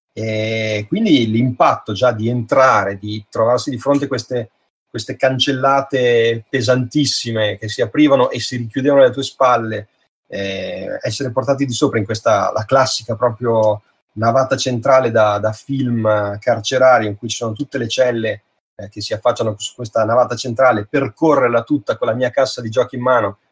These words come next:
insieme a Christian, che è il mio socio con cui tuttora svolgo il servizio, e avere addosso gli occhi di tutte le persone che, che si trovano all'interno di questa navata, che ti squadrano da capo a piedi, perché figurati, la prima volta che entri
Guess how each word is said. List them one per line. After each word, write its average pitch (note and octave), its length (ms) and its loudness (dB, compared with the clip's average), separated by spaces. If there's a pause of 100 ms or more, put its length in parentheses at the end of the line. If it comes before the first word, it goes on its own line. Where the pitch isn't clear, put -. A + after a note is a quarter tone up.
(180)
insieme G#2+ 220 -2
a G2+ 40 0
Christian, G#2+ 360 -6
che G2+ 120 -8
è - 20 -8
il G2 60 -6
mio G2 320 -4
socio A2 400 -2
con G2+ 180 -10
cui G#2 240 -2 (640)
tuttora A2+ 400 -2
svolgo G2+ 500 -2
il G2 100 -8
servizio, A2+ 800 -2 (260)
e A2+ 260 0
avere A#2+ 420 0
addosso B2 560 0
gli A#2+ 100 -2
occhi C3+ 260 4
di G2+ 160 -8
tutte - 360 -10
le A#2+ 120 -4
persone A2+ 460 -2
che, - 140 -14 (200)
che G#2+ 240 -8
si - 180 -12
trovano A#2 260 2
all'interno A2 400 -2
di A2 80 -4
questa A2+ 240 -4
navata, A2+ 560 2 (340)
che G2+ 280 -8
ti A2+ 120 -6
squadrano A#2 640 4
da G#2+ 100 2
capo A2 260 2
a G#2+ 60 -2
piedi, A2+ 300 -4
perché - 380 -10
figurati, G#2 400 -6
la G2 80 -8
prima A2 240 -2
volta A2+ 260 2
che G#2+ 180 -6
entri G#2 300 -4